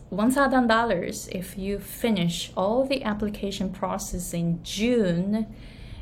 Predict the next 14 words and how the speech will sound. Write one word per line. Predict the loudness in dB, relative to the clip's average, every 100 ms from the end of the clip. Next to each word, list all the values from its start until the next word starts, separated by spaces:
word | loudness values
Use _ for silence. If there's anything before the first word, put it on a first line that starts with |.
| -2
and | 0 2 2 2 2 0 0
I | -2 0 0 -2
will | -4 0 2 2
help | 0 -4 -2 -2 -2 -4
you | -2 0 0 -4 -8 -16 -16 -16 -8 -2
in | 0 0
September. | 0 -2 -2 -2 -2 0 0 -4 -8 -16 -18 -18 -18 -18 -18 -18 -20 -20 -20 -20 -20 -20 -18 -6
You | -2
will | -2 -4
have | -2 -4 -4
four | -4 0 0
sessions | 0 -2 0 2 2 2
with | 0 0
me, | -2 -2 -4